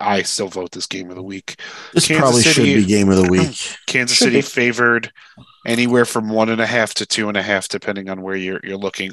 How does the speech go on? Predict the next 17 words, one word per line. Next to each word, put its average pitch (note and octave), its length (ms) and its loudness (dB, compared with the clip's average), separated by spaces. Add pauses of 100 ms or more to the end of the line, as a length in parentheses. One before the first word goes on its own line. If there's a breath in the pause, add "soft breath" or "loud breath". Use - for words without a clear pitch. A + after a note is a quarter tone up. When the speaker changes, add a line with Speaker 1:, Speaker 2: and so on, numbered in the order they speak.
Speaker 1:
On C#3 240 2
the D#3+ 80 -2
road A#2 580 -2
in G2+ 200 -8
Cincinnati, F#2 800 -4 (720 loud breath)
so - 240 -2
that's A2+ 260 0
a, C#3+ 140 0 (120)
that's D#3+ 300 0
a, E3+ 320 2 (2000 loud breath)
Chiefs A3 300 2
should G3 440 0
win A#3 160 2
this G#3+ 200 2
game G3+ 340 2
theoretically, E3 720 2
but, B2+ 420 4